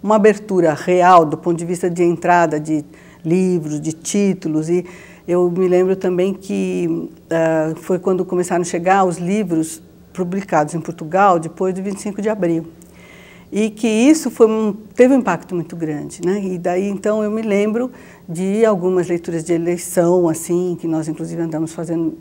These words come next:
ah, ah, seminários, tudo. Quer dizer, eu acho que, enfim, era o, o tempo, da, vamos assim dizer, da, das leituras ligadas ao que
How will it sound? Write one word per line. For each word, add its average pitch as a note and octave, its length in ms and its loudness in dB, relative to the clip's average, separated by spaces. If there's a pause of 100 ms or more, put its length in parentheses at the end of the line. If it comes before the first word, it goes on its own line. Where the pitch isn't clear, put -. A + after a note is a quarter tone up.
(120)
ah, D3+ 260 -8 (600)
ah, - 720 -12 (320)
seminários, E3 800 -2
tudo. D#3+ 300 -6
Quer E3+ 100 -6
dizer, E3 120 -2
eu E3+ 120 2
acho F3+ 240 -2
que, F#3 260 -8 (840)
enfim, A3 400 4
era A#3+ 340 6
o, G#3 120 -2 (240)
o G3+ 100 -6
tempo, B3+ 500 4
da, A#3 120 8
vamos G3+ 220 6
assim F#3 260 2
dizer, F#3 240 4
da, F#3 180 2
das E3 320 0
leituras F#3 600 0
ligadas F3+ 600 0
ao E3+ 160 2
que D#3+ 380 -10